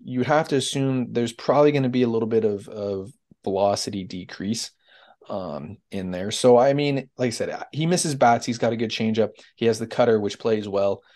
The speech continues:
Um, the fastball velo worries me. I do think he can be a good signing if he becomes a three or four starter. So the Angels do need to now go out and sign another,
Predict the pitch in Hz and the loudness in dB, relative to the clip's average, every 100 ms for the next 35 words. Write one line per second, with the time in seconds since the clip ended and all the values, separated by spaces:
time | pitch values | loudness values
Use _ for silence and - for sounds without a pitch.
0 | _ _ - 80 82 95 95 139 127 139 | _ _ -16 -14 -10 -10 2 4 4 6
1 | 127 117 113 110 107 107 107 104 107 101 | 6 4 4 4 4 2 2 -2 -6 -8
2 | 101 _ _ _ _ _ 120 117 113 139 | -12 _ _ _ _ _ -4 -2 0 2
3 | 135 123 120 110 107 98 98 - 98 98 | 2 2 0 0 0 -2 -4 -4 -6 -6
4 | 95 - _ _ _ _ _ _ _ - | -8 -12 _ _ _ _ _ _ _ 0
5 | 135 - 127 117 113 107 101 95 107 98 | 0 2 -2 -2 0 -2 -2 -4 -2 -2
6 | - 98 95 95 92 92 - 104 110 107 | 0 0 0 -2 -2 -6 -6 -2 0 0
7 | - 101 98 95 95 92 87 - _ _ | -2 -6 -6 -8 -6 -4 -4 -10 _ _
8 | _ 101 98 101 98 - 104 104 101 101 | _ 2 4 4 2 -4 -2 -2 0 0